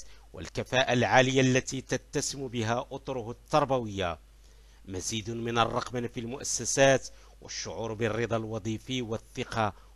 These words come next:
وغيرها من العوامل الأساسية. إذا كان السبب في هذا التفوق والشعور بالسعادة والرضا هو تدريس مادة السعادة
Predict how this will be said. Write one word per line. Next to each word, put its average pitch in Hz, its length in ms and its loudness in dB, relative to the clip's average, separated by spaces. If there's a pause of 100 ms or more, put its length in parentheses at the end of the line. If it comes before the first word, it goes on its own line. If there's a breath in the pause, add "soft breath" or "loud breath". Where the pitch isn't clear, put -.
(120)
وغيرها 95 880 -2
من 90 220 -8
العوامل 90 840 -2
الأساسية. 101 1000 -4 (1400)
إذا 101 160 0
كان 110 220 -2
السبب 135 580 0
في 120 240 -2
هذا 123 160 2
التفوق 127 680 -4
والشعور 117 640 -6
بالسعادة 120 880 0
والرضا 117 600 0 (520 soft breath)
هو 113 120 -2
تدريس 120 580 -2
مادة 127 540 2
السعادة 113 840 2